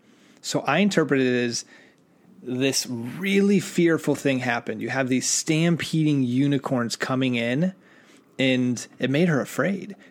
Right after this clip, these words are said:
To the point, though, the fear pushed her towards the spirit. Allegedly. Lewis doesn't know for sure. And I thought to myself, how often has sometimes when we've,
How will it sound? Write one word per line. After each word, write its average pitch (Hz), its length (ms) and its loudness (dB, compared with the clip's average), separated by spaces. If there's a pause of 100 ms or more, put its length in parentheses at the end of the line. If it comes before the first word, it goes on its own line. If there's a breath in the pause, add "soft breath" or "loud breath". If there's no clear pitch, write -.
To - 80 -4
the 165 100 2
point, 226 240 0
though, 151 120 2
the 143 100 0
fear - 360 0
pushed - 640 -2
her 135 200 -2
towards 127 340 0
the 123 60 -4
spirit. - 440 0 (280)
Allegedly. 135 680 0 (100)
Lewis 117 220 -6
doesn't 131 220 -4
know 120 100 -4
for 117 140 -10
sure. 135 280 -4 (460 loud breath)
And 151 100 -2
I 147 60 0
thought 165 220 0
to - 100 -6
myself, 139 460 -2 (220 loud breath)
how - 200 -2
often 151 380 -4
has 127 180 -4
sometimes 131 600 -2
when 123 100 -4
we've, 123 280 -4